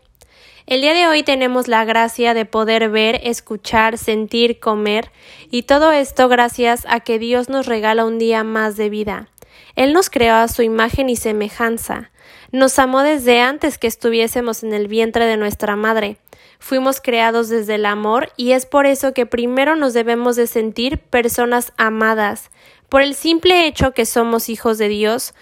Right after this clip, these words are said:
somos valiosos, suficientes y únicos.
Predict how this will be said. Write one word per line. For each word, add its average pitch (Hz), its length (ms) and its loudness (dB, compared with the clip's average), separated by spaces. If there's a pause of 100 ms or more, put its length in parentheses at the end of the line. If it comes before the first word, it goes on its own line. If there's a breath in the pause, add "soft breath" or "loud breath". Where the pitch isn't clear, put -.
(120 soft breath)
somos 247 460 2
valiosos, 233 720 2
suficientes 226 920 -2 (100)
y 240 200 0
únicos. - 640 -2